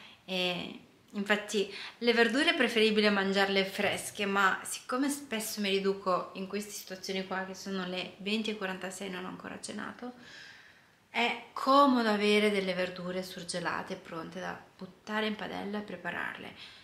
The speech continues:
perché è sempre meglio una verdura surgelata piuttosto che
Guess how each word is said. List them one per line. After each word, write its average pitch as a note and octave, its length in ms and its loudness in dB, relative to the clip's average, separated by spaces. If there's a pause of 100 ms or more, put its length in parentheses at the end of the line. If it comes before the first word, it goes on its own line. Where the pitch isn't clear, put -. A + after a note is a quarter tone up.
(160)
perché F#3+ 500 -4
è - 80 -8
sempre G3 400 -2
meglio G3+ 1040 0
una F#3 220 -2
verdura G3 460 0
surgelata F#3+ 920 -4
piuttosto A3+ 880 0
che G#3+ 580 2